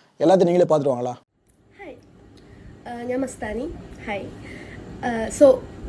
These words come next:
Speaker 2: story time. Okay. So, ഞാൻ ഇന്നലെ, I was travelling from തൃശ്ശൂർ to കൊച്ചി. ഞാൻ മോർണിംഗ് is ഒരു eight o'clock-ിന് കെ എസ് ആർ ടി സി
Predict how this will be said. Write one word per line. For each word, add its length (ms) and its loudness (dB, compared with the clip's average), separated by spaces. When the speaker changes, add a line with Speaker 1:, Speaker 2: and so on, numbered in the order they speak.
Speaker 2:
story 360 8
time. 160 -4
Okay. 200 -10
So, 100 4
ഞാൻ 320 4
ഇന്നലെ, 500 2
I 40 -2
was 100 2
travelling 520 0
from 180 -2
തൃശ്ശൂർ 280 -2
to 40 0
കൊച്ചി. 460 -4
ഞാൻ 200 0
മോർണിംഗ് 460 2
is 340 -6
ഒരു 340 -2
eight 160 -2
o'clock-ിന് 360 -4
കെ 80 -6
എസ് 140 -6
ആർ 60 -6
ടി 100 -10
സി 220 -8